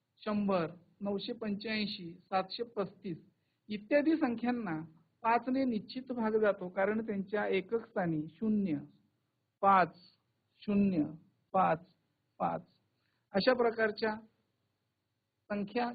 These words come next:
किंवा अंक आहेत. ह्या कसोटीला आपण पाच ने विभाज्यतेची कसोटी असं म्हणायचं आहे. त्याच्यानंतर पुढची कसोटी आहे दहा ने विभाज्यतेची कसोटी. ज्या संख्येच्या एकक स्थानी शून्य हा अंक असेल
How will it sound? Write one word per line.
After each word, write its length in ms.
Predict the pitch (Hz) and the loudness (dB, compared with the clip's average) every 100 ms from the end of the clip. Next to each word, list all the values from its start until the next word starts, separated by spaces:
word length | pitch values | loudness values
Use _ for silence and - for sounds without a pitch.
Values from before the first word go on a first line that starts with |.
| - | -8
किंवा 200 | 226 208 | -6 -4
अंक 280 | 214 208 220 | -2 -2 0
आहेत. 300 | 185 147 139 - _ _ _ _ - | 0 0 -10 -16 _ _ _ _ -4
ह्या 200 | 202 233 | 2 2
कसोटीला 560 | 247 240 240 240 233 240 | 2 0 0 -2 0 0
आपण 320 | 226 233 233 | 0 -2 -6
पाच 340 | 220 208 208 208 | -2 2 2 0
ने 280 | 226 233 233 | -6 -6 -8
विभाज्यतेची 760 | 220 190 214 208 233 226 214 214 | -8 -2 0 0 -2 -6 -8 -10
कसोटी 460 | - 190 208 202 208 | -8 -6 -6 -4 -6
असं 300 | 175 214 254 | -6 -10 -10
म्हणायचं 520 | 262 175 170 160 165 | -8 -8 -8 -10 -12
आहे. 200 | 147 139 - _ _ _ - | -12 -12 -18 _ _ _ 2
त्याच्यानंतर 680 | 202 202 262 262 254 269 269 - - _ - | 4 6 6 8 10 10 10 4 -10 _ -4
पुढची 280 | 233 214 285 | -2 0 0
कसोटी 420 | 277 254 262 262 | 2 0 0 0
आहे 280 | 262 233 247 | 2 2 0
दहा 360 | 254 220 214 262 | -2 -6 -2 0
ने 200 | 269 262 | 0 -2
विभाज्यतेची 760 | 269 233 233 226 294 240 226 233 | -6 -10 -10 -10 -12 -16 -20 -20
कसोटी. 460 | 233 196 175 180 _ _ _ _ _ _ _ - | -20 -20 -20 -20 _ _ _ _ _ _ _ -16
ज्या 300 | 170 240 285 | 0 4 4
संख्येच्या 600 | 302 262 254 269 269 277 | 4 0 -2 -4 0 2
एकक 300 | 226 214 247 | 2 0 -4
स्थानी 360 | - 247 226 226 | -4 -6 -4 -6
शून्य 400 | 233 240 254 277 | -8 -6 -2 -2
हा 180 | 247 294 | -2 -6
अंक 220 | 226 220 | -6 -6
असेल 420 | 220 208 208 147 | -4 -4 -6 -10